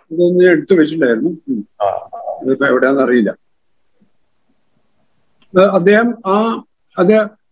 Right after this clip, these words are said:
Speaker 1: അന്ന് അങ് അപ്പൊ തന്നെ എഴുതിയതായിരിക്കണം മാച്ച് മാതൃഭൂമിയിലേക്ക്.
Speaker 2: ആയിരിക്കും, ആയിരിക്കും.
Speaker 1: ഇത് പിന്നീട് ഞാൻ വായിക്കുന്നത് ഈ ചിത്രത്തിന്റെ പ്രധാനപ്പെട്ട സവിശേഷതകൾ ഒന്ന്
Speaker 2: ആ.
Speaker 1: ഈ സിനിമയിലെ ശബ്ദപദമാണെന്ന് അദ്ദേഹം എടുത്തു പറയുന്നത്.
Speaker 2: ഓ.
Speaker 1: അതാണ്.
Speaker 2: ആ.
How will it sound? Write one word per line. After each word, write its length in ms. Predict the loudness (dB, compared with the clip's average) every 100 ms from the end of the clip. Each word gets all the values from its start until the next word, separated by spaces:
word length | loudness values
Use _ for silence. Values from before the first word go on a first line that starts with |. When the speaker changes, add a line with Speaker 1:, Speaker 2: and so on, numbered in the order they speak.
| _ -6
Speaker 1:
അന്ന് 280 | 0 4 4 2 0 -6 _ _ _ _ -2
അങ് 120 | -2 -2
അപ്പൊ 180 | -2
തന്നെ 240 | 0 2 2
എഴുതിയതായിരിക്കണം 640 | 2 2 2 2 0 0
മാച്ച് 240 | -2 -2 -4
മാതൃഭൂമിയിലേക്ക്. 640 | -2 0 2 2 0 -2
Speaker 2:
ആയിരിക്കും, 440 | -4 -6 -4 -2
ആയിരിക്കും. 300 | -2 -2 -4
Speaker 1:
ഇത് 100 | 0
പിന്നീട് 320 | 4 4 2
ഞാൻ 180 | 2 2
വായിക്കുന്നത് 560 | 2 0 -2 -4 -4 -6 _ _ 0
ഈ 100 | 2
ചിത്രത്തിന്റെ 580 | 4 2 2 -2 0 0
പ്രധാനപ്പെട്ട 680 | 2 2 4 4 2 0 -2
സവിശേഷതകൾ 680 | 0 0 0 0 0 2
ഒന്ന് 540 | 4 4 4 2 -4 _ _ _ _ -6
Speaker 2:
ആ. 100 | 2
Speaker 1:
ഈ 120 | 4
സിനിമയിലെ 520 | 4 2 4 4 4
ശബ്ദപദമാണെന്ന് 960 | 2 2 0 0 2 4 2 2 0 0
അദ്ദേഹം 220 | 0 0
എടുത്തു 260 | -2 -6 -6
പറയുന്നത്. 320 | -6 -10 -20 _ -2
Speaker 2:
ഓ. 140 | 0 0 -2 -2 -2 -4 _ _ 0
Speaker 1:
അതാണ്. 320 | 0 0 -6 _ _ _ _ _
Speaker 2:
ആ. 20 | -12